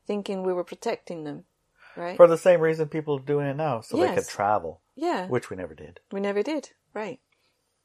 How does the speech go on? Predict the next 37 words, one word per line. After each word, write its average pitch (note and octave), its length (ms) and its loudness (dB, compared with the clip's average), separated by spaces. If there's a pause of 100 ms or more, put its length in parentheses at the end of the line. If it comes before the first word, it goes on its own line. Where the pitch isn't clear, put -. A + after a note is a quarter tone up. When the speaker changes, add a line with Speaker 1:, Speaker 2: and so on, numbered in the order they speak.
(360)
Speaker 1:
And F#3+ 140 -2
we F#3+ 100 0
damaged G3 420 -2
them, A3 200 -4
and F#3+ 160 -6
one F#3+ 160 -6
of F#3 120 -12
them, F#3 440 -8
two B3 100 4
of C#4 100 2
Speaker 2:
One G#3 80 -8
Speaker 1:
them A#2+ 120 0
Speaker 2:
of B2 100 0
them. B3+ 120 0
Speaker 1:
died. A#3+ 260 -8 (440)
Fiona G#3 320 -8
died G3 220 -4
of, F#3+ 140 -12
uh, - 80 -10 (180)
um, F#3 300 -14 (320)
you F#3+ 100 -14
know, F#3 80 -12
Speaker 2:
Oh, - 20 -12
Speaker 1:
those, - 440 -10
Speaker 2:
yeah. - 60 -12
Speaker 1:
um, - 460 -18 (300)
Speaker 2:
And G2 160 -12
Brad. F#2 340 -8 (220)
Speaker 1:
Yeah, G3+ 180 -14 (340)
and G3+ 160 -12
Brad. F#3 300 -10 (160)
Speaker 2:
Theodora's A2 380 0
still - 180 -4
sick - 240 -14
from F2 200 -16
it. A#2+ 100 -12
Speaker 1:
Yeah. A3 140 -10